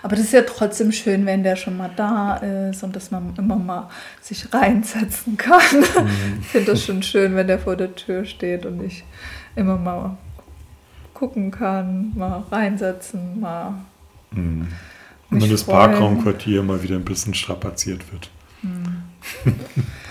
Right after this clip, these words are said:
Speaker 1: Na ja, gut, jetzt haben wir ja nicht so viele Baustellen wie letztes Jahr hier bei uns.
Speaker 2: Ja.
Speaker 1: Deswegen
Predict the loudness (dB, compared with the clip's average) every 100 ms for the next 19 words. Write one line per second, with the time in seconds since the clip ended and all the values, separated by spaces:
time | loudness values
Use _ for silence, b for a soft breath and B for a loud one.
0 | B 2 2 2 -4 -6 -4 -2 0 0
1 | -2 -6 -8 -6 -6 -6 -6 -8 -8 -8
2 | -8 -8 -8 -10 -10 -14 -10 -8 -8 -8
3 | -8 -6 -4 -6 -8 -16 _ B B -2
4 | 0 0 -4 B B B -8 -8 -4 0
5 | 0 0